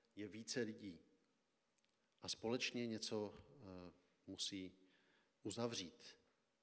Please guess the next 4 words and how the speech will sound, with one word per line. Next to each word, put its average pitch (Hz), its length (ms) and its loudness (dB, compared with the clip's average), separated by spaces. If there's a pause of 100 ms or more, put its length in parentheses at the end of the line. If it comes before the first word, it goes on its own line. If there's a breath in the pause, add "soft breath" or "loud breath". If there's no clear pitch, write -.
(100)
musí 101 300 -2
něco 98 260 0
dohodnout. 104 680 -2 (4000 loud breath)
Takže 104 460 2